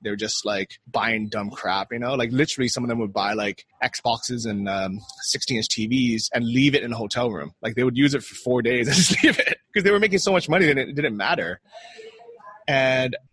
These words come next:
luckily, I'd saved and invested all of it. So for the last couple of years, I've really just been focused on that. You know, I started the Invest Like a Boss podcast. Um,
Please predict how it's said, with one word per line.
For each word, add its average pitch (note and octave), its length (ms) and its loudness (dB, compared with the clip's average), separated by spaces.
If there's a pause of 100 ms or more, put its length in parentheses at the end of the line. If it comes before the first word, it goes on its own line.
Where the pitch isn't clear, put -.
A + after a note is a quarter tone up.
(100)
luckily, D3+ 460 4
I'd A#2 160 2
saved C#3+ 320 2
and B2 60 -2
invested A#2+ 340 -2
all F#2+ 200 -2
of E2+ 60 -8
it. F2 220 -4 (100)
So A#2+ 400 0
for B2+ 140 -6
the B2 60 0
last C3 260 0
couple D3 140 -2
of A2 60 -2
years, C3 380 2
I've A2+ 180 -4
really D#3+ 220 2
just A#2+ 260 -4
been A2+ 160 -6
focused A#2 360 -4
on F#2 120 -4
that. B2+ 280 -4
You G#2+ 80 -14
know, G2 80 -8
I G2+ 40 -6
started C3 240 -2
the A2 60 -2
Invest A2 240 -4
Like G#2+ 100 -4
a A2 60 -4
Boss F#2+ 180 -2
podcast. G2+ 680 -4 (280)
Um, C#3 560 -10